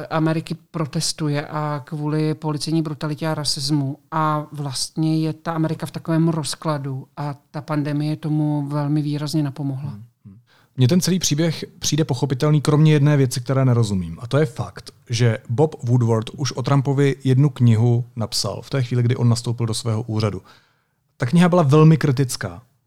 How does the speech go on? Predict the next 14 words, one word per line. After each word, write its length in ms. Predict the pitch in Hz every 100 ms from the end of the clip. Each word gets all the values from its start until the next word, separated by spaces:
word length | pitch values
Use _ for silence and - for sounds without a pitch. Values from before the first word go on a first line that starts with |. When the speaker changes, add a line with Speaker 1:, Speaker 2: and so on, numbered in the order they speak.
| _ _ -
Speaker 2:
Proč 200 | 131 127
se 160 | 196
dobrovolně 580 | 156 123 123 117 120 131
Donald 360 | 123 120 131 -
Trump 280 | 123 131
rozhodl 600 | 120 101 104 101 95 98 - _ _
s 100 | 117
Bobem 440 | 107 117 131 127 131 113
Woodwardem 480 | 110 113 113 117
mluvit? 220 | 117 104 98
Vždyť 120 | 113
přece 240 | - 160
nemohl 340 | 156 160 160 160
čekat, 460 | 127 120 90 -